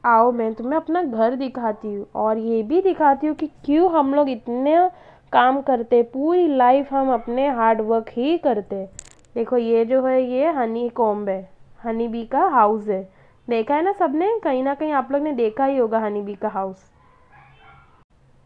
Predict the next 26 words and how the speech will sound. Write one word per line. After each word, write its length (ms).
My 360
house 440
is 180
called 340
a 240
honeycomb। 720
It's 280
a 240
big 240
house 540
with 320
thousands 680
of 260
rooms 380
or 380
cells। 400
मेरे 320
जो 140
हा-, 240
घर 220
है 300
वो 480
हनीकॉम्ब 680
कहते 360
हैं 100
उसे, 460